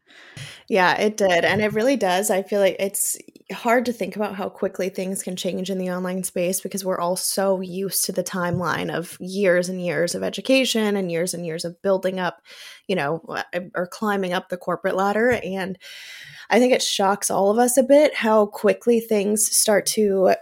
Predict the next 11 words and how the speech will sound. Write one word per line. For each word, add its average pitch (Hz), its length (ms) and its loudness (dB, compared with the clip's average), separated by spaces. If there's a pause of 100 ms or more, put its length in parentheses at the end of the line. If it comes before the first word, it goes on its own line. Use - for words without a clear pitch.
(100)
evolve 190 720 6
once 208 480 4
you 190 480 0
really 208 240 2
throw 196 260 2
yourself 202 400 -2
into 196 160 -4
the 202 160 -4
online 190 380 -2
space. 202 520 0 (100)
Um, 196 500 -2